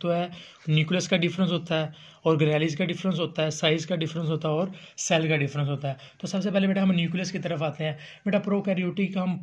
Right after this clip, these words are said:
पढ़ चुके हैं, हम बार बार पढ़ चुके हैं, प्रोकैरियोटिक वो ऑर्गेनिज्म है जिनमें वाजा न्यूक्लियस नहीं होता,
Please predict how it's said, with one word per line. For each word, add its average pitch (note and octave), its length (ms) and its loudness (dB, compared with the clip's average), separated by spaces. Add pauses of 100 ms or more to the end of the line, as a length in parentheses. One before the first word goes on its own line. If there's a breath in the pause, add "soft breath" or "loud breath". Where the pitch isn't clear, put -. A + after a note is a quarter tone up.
पढ़ G3 140 4
चुके F#3+ 260 -4
हैं, F3 60 0
हम E3 80 -2
बार D#3+ 200 0
बार F3 160 -6
पढ़ D#3+ 180 -4
चुके D#3+ 180 -6
हैं, E3 100 -4
प्रोकैरियोटिक D#3 680 -4
वो E3 160 -2
ऑर्गेनिज्म D#3 460 -4
है D#3+ 80 -6
जिनमें D#3 260 -2
वाजा D3 300 -2
न्यूक्लियस D3+ 540 -4 (340 loud breath)
नहीं D3+ 460 6
होता, D3+ 280 2